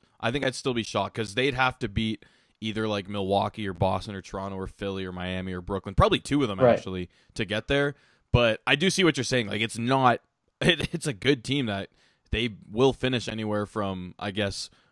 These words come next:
Speaker 1: one to six. I would be surprised if it was top two, top three, but I don't know. It's, they're gonna be right up there in the, in the thick of things in the East.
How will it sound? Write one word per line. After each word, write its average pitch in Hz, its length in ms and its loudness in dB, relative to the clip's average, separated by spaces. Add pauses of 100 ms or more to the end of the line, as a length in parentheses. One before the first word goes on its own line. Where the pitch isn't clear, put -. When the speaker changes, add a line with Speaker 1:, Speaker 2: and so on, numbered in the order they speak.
Speaker 1:
one 98 420 -2
to 107 100 0
six. - 340 -4
I 101 60 0
would 92 100 -2
be 98 60 -8
surprised 107 480 -4
if 117 60 -4
it 120 40 2
was 117 140 2
top 113 240 -2
two, 123 180 -4
top 117 260 -4
three, 127 220 -8
but 92 280 -8 (120)
I 98 140 -4
don't 110 140 -2
know. 104 160 2
It's, - 280 -6 (360)
they're 101 120 -2
gonna 131 160 2
be 135 120 2
right 123 200 2
up 117 80 -2
there 117 240 0
in 104 140 -6
the, 104 120 -4
in 101 160 -4
the 98 80 -6
thick 117 220 -6
of 107 100 -10
things 92 260 -12
in 92 80 -14
the 92 80 -12
East. 95 340 -12